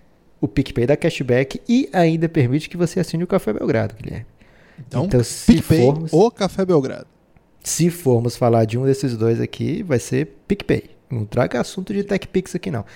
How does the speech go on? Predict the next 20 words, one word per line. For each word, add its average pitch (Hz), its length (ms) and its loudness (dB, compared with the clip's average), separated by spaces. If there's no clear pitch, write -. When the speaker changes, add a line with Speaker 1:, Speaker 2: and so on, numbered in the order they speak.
Speaker 1:
A 147 100 4
não 165 160 6
ser 147 300 6
que 117 500 0
quem 135 100 -2
tiver 113 260 0
ouvindo 107 280 0
aí 110 220 0
seja 127 480 4
um 131 100 8
entusiasta 151 680 8
da 123 80 2
TechPix - 640 -2
ou 247 140 4
até 196 180 0
mesmo 139 300 0
um - 20 -8
proprietário 185 680 -2
da 120 60 -6
TechPix - 560 -4